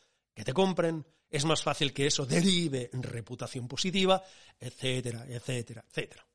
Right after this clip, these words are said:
¿vale? Un día de estos ya entraremos, si queréis, en planes de comunicación y cómo organizar todo esto. Dicho esto, ¿qué podemos hacer para generar confianza? Vamos a hablar del tema. Venga. Crear contenido de forma regular. Ya, pero esto no es de marketing online. Sí,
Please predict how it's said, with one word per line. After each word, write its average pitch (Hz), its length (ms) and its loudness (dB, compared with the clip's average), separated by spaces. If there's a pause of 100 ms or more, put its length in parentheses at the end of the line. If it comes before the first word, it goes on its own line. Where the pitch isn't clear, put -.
(120)
¿vale? 190 260 -2 (800)
Un 135 100 -10
día 117 80 -6
de 113 80 -4
estos 117 240 -6
ya 113 60 -8
entraremos, 110 400 -8
si 117 80 -6
queréis, 123 260 -4
en 110 80 -14
planes 117 240 -10
de 117 80 -8
comunicación 110 540 -2
y 135 60 0
cómo 127 180 -4
organizar 117 480 -10
todo - 240 -20
esto. - 200 -14 (1000)
Dicho 285 480 2
esto, - 340 -2 (360)
¿qué 320 200 2
podemos 254 480 4
hacer 196 360 4
para 185 180 6
generar 170 400 6
confianza? 220 640 4
Vamos 147 680 4
a - 20 6
hablar 127 220 2
del 95 120 -12
tema. - 300 -18
Venga. - 300 -2 (720)
Crear 254 360 8
contenido 254 460 4
de 202 60 6
forma 202 260 4
regular. 135 440 0 (120)
Ya, 180 260 4
pero 135 160 0
esto 190 180 0
no 214 120 2
es 170 80 0
de 165 60 2
marketing 143 320 2
online. 147 520 0
Sí, 147 500 0